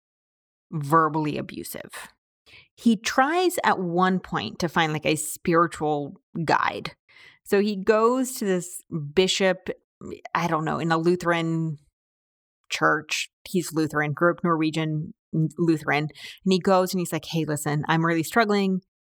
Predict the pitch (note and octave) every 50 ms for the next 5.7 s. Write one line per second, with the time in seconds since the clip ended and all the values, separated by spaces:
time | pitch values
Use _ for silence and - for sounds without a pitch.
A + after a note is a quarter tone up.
0 | _ _ _ _ - F3+ E3+ D#3+ D3+ D3 D3 D3 D3 - - _ _ - D3+ D3+
1 | D3 D3 - F3 D#3+ D#3+ E3 F3+ F3 E3 E3 D#3+ D#3+ D#3 E3 D#3+ D3 D3+ D#3 D3+
2 | - - _ _ _ - F3+ - - F#3 - F#3 F3+ E3 D3+ C#3+ C#3 C3 - -
3 | - - _ _ _ - E3 F3+ F3+ F#3 F#3 F#3+ F#3 F#3+ G3 G3 - - - -
4 | - _ _ _ _ _ _ _ _ _ _ _ - A3+ A3 G#3 G3+ G3 F#3+ -
5 | - - E4+ F#4+ - D4+ B3 A3+ G#3+ G#3 G3+ G3 F3+ F3+